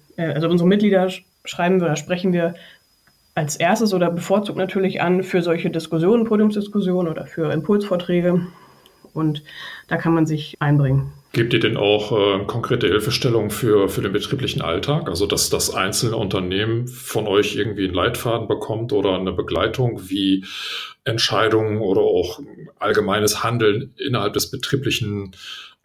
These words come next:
Speaker 2: Alltags ökologischer gestaltet werden kann?
Speaker 1: Ja, auch, auch. Also das kommt auf jeden Fall auch vor. Wir sind jetzt keine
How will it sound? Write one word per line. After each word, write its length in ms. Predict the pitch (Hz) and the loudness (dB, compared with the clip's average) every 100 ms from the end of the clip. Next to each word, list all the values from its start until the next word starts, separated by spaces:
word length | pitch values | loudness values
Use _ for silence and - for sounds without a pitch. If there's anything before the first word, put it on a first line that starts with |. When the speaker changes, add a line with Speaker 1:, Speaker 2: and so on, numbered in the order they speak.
| _ _ | _ _
Speaker 2:
Alltags 760 | - 123 127 113 101 101 - - | 0 0 2 2 2 2 -2 -2
ökologischer 640 | 123 - 95 92 151 156 151 | -4 -2 0 2 2 2 2
gestaltet 460 | 147 156 151 151 | 2 2 0 0
werden 220 | 151 151 160 | 0 0 0
kann? 400 | 160 190 - - | -2 -2 -6 -2
Speaker 1:
Ja, 420 | 220 214 190 185 - | 4 6 6 2 2
auch, 240 | 190 - | 0 0
auch. 260 | 147 160 - | -2 -2 -2
Also 140 | 175 | 0
das 160 | 180 175 | 0 0
kommt 180 | 180 | 0
auf 80 | 175 | 2
jeden 120 | 190 | 0
Fall 120 | - 175 | -2 -2
auch 140 | 170 | -2
vor. 200 | - 160 | -2 -2
Wir 80 | 165 | 2
sind 120 | 175 | 4
jetzt 200 | 175 175 | 4 2
keine 320 | - 180 180 | 0 2 2